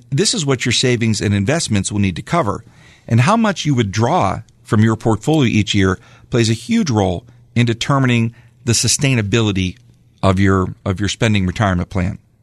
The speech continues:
And that's why we recommend that you create and stick to a sustainable withdrawal rate prior to reaching your retirement years. This kind of gives you the opportunity to test your strategy,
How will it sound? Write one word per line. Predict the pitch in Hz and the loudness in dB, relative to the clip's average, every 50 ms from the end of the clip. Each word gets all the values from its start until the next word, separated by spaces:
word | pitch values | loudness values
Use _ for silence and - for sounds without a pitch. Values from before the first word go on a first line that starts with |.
| _ | _
And | - 117 127 | -2 0 2
that's | 139 151 143 - | 2 0 0 -2
why | 139 139 139 135 | -2 0 0 0
we | 131 127 127 | 0 0 0
recommend | 113 127 127 127 - 120 113 113 113 113 | 0 -2 -2 -2 0 0 0 2 0 0
that | 107 107 104 | 0 0 0
you | 107 107 | -2 -2
create | 98 - - - 123 123 123 127 123 | -4 -4 -4 0 0 2 2 0 0
and | 120 107 | -2 -2
stick | - - - 135 127 - - | -2 -2 -2 -4 -4 -4 -6
to | - - 120 110 107 - | -4 0 0 0 0 0
a | - | -2
sustainable | - - 101 - - - 135 135 135 120 113 104 | -4 -4 -4 -4 -2 0 0 0 0 -2 -2 -2
withdrawal | 101 92 - 117 135 175 202 165 107 | -4 -4 -2 0 0 0 2 0 0
rate | 98 95 92 90 95 - _ _ - _ _ _ _ _ - | 0 0 0 -2 -4 -6 _ _ -20 _ _ _ _ _ -10
prior | - - 139 147 143 | -2 0 0 2 2
to | 131 123 | 0 0
reaching | 113 117 117 110 - 113 | -2 -2 -2 -2 0 0
your | 107 98 | 0 0
retirement | 101 - - 147 151 151 131 107 - | 0 0 0 0 0 0 0 0 -2
years. | 98 95 95 98 92 | 0 0 0 0 0
This | 123 143 - | -2 -2 -4
kind | - - - 143 127 | -4 -2 -2 -2 -2
of | 117 98 | -2 -2
gives | 110 120 117 107 | -2 -2 -2 -2
you | 120 120 | -4 -4
the | 107 113 | -2 -2
opportunity | 110 101 - - - - 127 113 110 107 110 98 | -2 -2 -4 -6 -6 -2 -2 0 0 0 -2 -2
to | 90 90 | -4 -6
test | - - - 120 123 123 - - | -6 -2 -2 0 0 -2 -4 -4
your | 170 160 | -2 -4
strategy, | - - 165 160 165 165 170 170 156 180 185 185 | -2 0 0 2 2 2 0 0 0 0 0 0